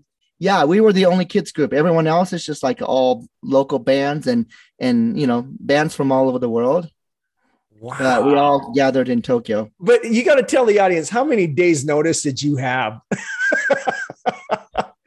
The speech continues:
Speaker 1: Three weeks, two or three weeks. I can't remember, something like that. It was, it was not a long time, I remember. <laughs>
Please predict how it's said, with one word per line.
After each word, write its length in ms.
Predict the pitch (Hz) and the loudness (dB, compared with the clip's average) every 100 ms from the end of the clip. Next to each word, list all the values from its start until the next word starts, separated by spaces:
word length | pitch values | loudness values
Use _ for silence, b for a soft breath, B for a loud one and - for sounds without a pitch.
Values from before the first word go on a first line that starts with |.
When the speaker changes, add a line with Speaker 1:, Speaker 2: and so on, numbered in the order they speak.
| _ _ b b _ _ _ _ _ | _ _ b b _ _ _ _ _
Speaker 1:
Three 360 | - - 226 | -12 -2 0
weeks, 360 | 247 269 - - | 2 0 -2 -8
two 160 | - 285 | -2 0
or 100 | 311 | 0
three 220 | - 185 | 2 2
weeks. 300 | 165 131 - | 4 2 0
I 40 | - | -6
can't 200 | - 196 | -2 0
remember, 240 | 180 147 | 0 0
something 220 | 120 202 180 | 0 0 -2
like 120 | 135 | 0
that. 220 | 127 - | -2 -2
It 120 | 143 | -2
was, 200 | 156 160 | -2 -4
it 40 | 170 | -2
was 160 | 175 | 0
not 160 | 185 240 | 4 4
a 40 | |
long 220 | 220 180 160 | 4 2 2
time, 260 | 156 147 | 2 2
I 100 | 135 | 2
remember. 440 | 127 120 120 117 | 2 2 0 0
<laughs> 60 | 123 | 0